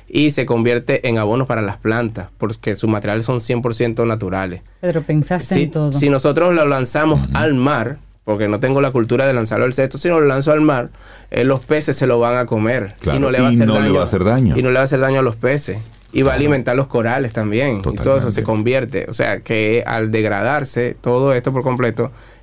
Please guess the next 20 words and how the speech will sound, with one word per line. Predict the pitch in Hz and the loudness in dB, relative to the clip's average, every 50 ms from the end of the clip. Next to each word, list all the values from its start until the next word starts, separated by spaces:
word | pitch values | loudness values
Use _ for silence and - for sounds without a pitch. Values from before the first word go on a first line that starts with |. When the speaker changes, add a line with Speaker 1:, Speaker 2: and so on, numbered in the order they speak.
| - - - | -18 -8 -2
Speaker 1:
vuelve | 107 117 123 127 135 131 | 0 2 2 4 2 2
a | 117 | 2
materia | 113 101 - - 113 117 123 123 - - | 0 -2 -2 -2 0 0 0 0 -2 -4
orgánica. | 98 92 92 98 104 107 101 90 - - - | -4 -4 -2 -2 -2 -2 -4 -4 -6 -4 -2
Speaker 3:
Buenísimo. | 85 87 98 101 - - 90 80 78 73 | 2 2 2 2 2 0 0 2 2 2
Speaker 2:
Qué | - | 0
bonito | - 98 107 - 190 196 202 - 214 - | 0 0 0 2 2 2 2 0 -2 0
Speaker 3:
Pedro, | - 185 175 170 | 0 2 2 4
la | 165 160 156 147 | 4 2 2 2
Speaker 2:
producto, | |
Speaker 3:
gente | - 165 175 175 165 214 | 2 2 2 4 2 2
que | 156 | 2
Speaker 2:
Pedro. | 185 160 151 | 2 2 2
Speaker 3:
quisiera | 135 - - 143 143 156 160 160 160 156 | 0 0 2 2 4 4 4 4 4 4
conectar | - 143 120 117 104 - 117 117 117 | 2 2 2 2 2 2 0 0 2
con | - 127 107 101 - | 2 2 2 2 2
Cracker, | - 95 87 82 - - 67 69 | 2 -2 -2 -2 -2 -4 -6 -2
conocer | - 76 71 69 - - 95 92 92 | 0 0 0 0 0 0 0 2 4
más | 90 95 101 107 107 - | 4 4 4 2 0 -2
sobre, | - - - 82 73 73 78 73 71 71 | -10 -4 -2 0 2 2 2 2 0 -2